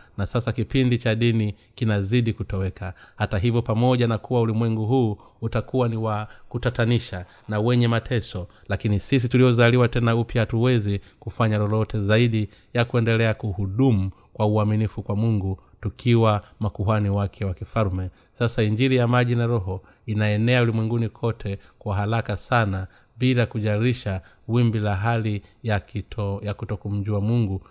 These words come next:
lililoendelea. Sisi ndio watumishi pekee tunaoweza kwenda kinyume na mkondo wa nyakati hizi. Ninaamini kwamba Injili ya maji na Roho, ambayo ni wokovu kwa mujibu na wa utaratibu wa sadaka ya kuteketezwa,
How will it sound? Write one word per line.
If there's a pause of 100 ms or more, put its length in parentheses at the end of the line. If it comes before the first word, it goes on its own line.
(140)
lililoendelea. (200)
Sisi
ndio
watumishi
pekee
tunaoweza
kwenda (240)
kinyume
na
mkondo (240)
wa
nyakati
hizi. (280)
Ninaamini
kwamba (180)
Injili
ya
maji
na
Roho, (200)
ambayo
ni
wokovu
kwa
mujibu (240)
na
wa
utaratibu (180)
wa
sadaka
ya
kuteketezwa,